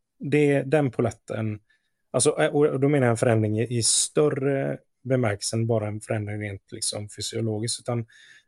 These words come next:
för relationen går ju in i en förändringsfas. Ehm, och den, vart den förändringen leder är ju liksom lite osäkert. Eh, det blir en ny verklighet och man vet inte riktigt, det går inte heller att beskriva vad den här,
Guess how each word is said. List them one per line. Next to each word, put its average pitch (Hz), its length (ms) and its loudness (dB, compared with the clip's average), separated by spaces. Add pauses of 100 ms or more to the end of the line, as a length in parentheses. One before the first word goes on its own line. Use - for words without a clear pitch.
(140)
för 139 160 2
relationen 127 1000 0
går 151 180 0
ju 131 160 0
in 101 180 -2
i 110 200 -4
en 104 200 -6
förändringsfas. 101 1080 -6 (680)
Ehm, 107 540 0
och 131 140 -2
den, 117 400 2 (160)
vart 123 340 -2
den 131 180 0
förändringen 113 640 0
leder 113 500 0
är 120 80 -2
ju 110 100 0
liksom 107 320 -6
lite 110 180 -8
osäkert. 113 1160 -6 (800)
Eh, 110 280 2
det 110 160 -2
blir 127 100 2
en 131 140 2
ny 151 240 2
verklighet 139 680 0
och 131 80 -2
man 127 140 0
vet 117 280 0
inte 135 180 -4
riktigt, - 680 -6
det 131 60 -6
går 139 180 4
inte 147 140 0
heller 127 160 4
att 113 80 0
beskriva 117 640 0
vad 170 120 2
den 165 120 0
här, 110 300 2